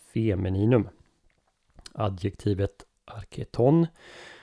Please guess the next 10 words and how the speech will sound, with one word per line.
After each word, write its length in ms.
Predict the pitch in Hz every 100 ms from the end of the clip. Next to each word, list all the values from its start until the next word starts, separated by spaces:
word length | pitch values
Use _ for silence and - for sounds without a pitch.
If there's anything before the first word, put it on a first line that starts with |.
| _
fungerar 520 | - 117 113 104 104
som 240 | - 110
predikatsfyllnad 1300 | - - 107 101 - 123 95 - - 101 98 117 120
i 140 | - 98
satsen 560 | - 107 - - 143
och 320 | 147 113 113 -
he 180 | 110
kakia 500 | 104 117 - 110 95
är 40 | 104
subjekt. 600 | - 95 101 - -